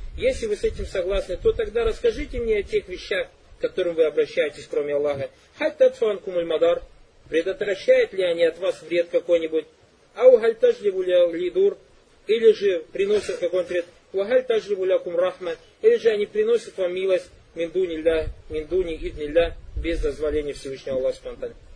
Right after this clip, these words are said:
"Изан такуна гуна фа тартибия", поэтому эта фа называется тартибия, то есть упорядочивание, то есть который ставит что-то в порядок. "Тараттаба ма бадаха ля ма кабляха", то есть то, что после неё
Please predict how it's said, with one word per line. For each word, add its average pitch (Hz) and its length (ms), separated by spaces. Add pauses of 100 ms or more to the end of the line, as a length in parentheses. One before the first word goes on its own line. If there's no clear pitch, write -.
(360)
"Изан 170 260
такуна 196 380
гуна 175 260
фа 190 220
тартибия", 143 600
поэтому 143 400
эта 131 160
фа 180 160
называется 156 520
тартибия, 143 560
то 165 140
есть 165 220
упорядочивание, 143 760
то 147 80
есть 123 100
который 160 300 (400)
ставит 165 360
что-то 156 300
в - 40
порядок. 147 420 (440)
"Тараттаба 165 540
ма 151 160
бадаха 170 400
ля 143 100
ма 143 180
кабляха", 139 440
то 170 160
есть - 180 (320)
то, 170 140
что - 160
после 147 340
неё 170 320